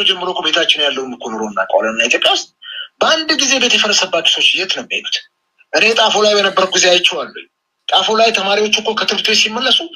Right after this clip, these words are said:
ቶታሊ እኮ ቤታቸው ፈርሶ ባዩ ሰዓት ላይ ምን ያክል በሀዘን ተሸማቀው የፈረሰው ቤት ላይ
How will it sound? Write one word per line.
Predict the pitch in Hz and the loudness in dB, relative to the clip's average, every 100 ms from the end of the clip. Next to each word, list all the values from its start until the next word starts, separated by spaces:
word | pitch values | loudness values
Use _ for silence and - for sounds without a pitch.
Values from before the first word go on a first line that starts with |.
| - - - - | -14 -14 -10 -6
ቶታሊ | 269 262 - 220 220 | -4 -2 0 2 2
እኮ | 214 202 175 160 | 0 -2 -2 -2
ቤታቸው | 170 190 185 202 | 0 2 0 -2
ፈርሶ | 190 - 185 170 - - - | 0 0 0 -6 -10 -14 -4
ባዩ | 175 190 214 | -2 0 2
ሰዓት | 226 220 | 2 2
ላይ | 277 | 0
ምን | 202 247 | 2 0
ያክል | 247 240 - - - - - - | 0 0 0 2 2 -2 -8 -6
በሀዘን | - 202 196 208 | 0 0 2 0
ተሸማቀው | 196 - 208 220 220 302 370 - _ _ _ _ _ | 2 2 2 -2 -2 -4 -4 -10 _ _ _ _ _
የፈረሰው | 254 240 233 - - 202 175 285 - | 0 0 0 2 2 0 -6 -10 -8
ቤት | 220 214 | -2 0
ላይ | - 359 | 0 0